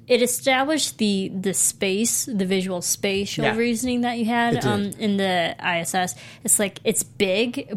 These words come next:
Speaker 1: but yet it's still small at the same
Speaker 2: Yeah.
Speaker 1: time. It's very claustrophobic.
Speaker 2: Sure.
Speaker 1: And you can understand where every room is, who's who, and you immediately got their personalities within the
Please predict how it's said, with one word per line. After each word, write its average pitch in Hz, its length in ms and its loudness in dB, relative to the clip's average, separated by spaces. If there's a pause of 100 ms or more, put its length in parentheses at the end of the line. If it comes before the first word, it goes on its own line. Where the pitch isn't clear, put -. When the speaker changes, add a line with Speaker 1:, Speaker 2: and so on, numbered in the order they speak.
(120)
Speaker 1:
but 196 240 0
yet 190 300 -4
it's - 120 -6
still 180 220 -2
small 165 360 -6
at 175 140 -4
the 185 80 -6
same 180 240 -2
Speaker 2:
Yeah. 202 160 4
Speaker 1:
time. 180 120 -2
It's 165 120 -6
very 202 260 0
claustrophobic. - 960 -8
Speaker 2:
Sure. 185 300 2
Speaker 1:
And 202 120 -2
you 190 60 0
can 196 200 -2
understand 190 680 0
where 175 300 -4 (300)
every 202 260 2
room 190 300 0
is, 196 400 0
who's 220 460 0
who, 190 520 0 (480)
and 196 220 4
you 196 60 2
immediately 196 500 0
got 185 220 0
their 190 80 -2
personalities 190 960 -2
within 196 460 0
the 190 120 -2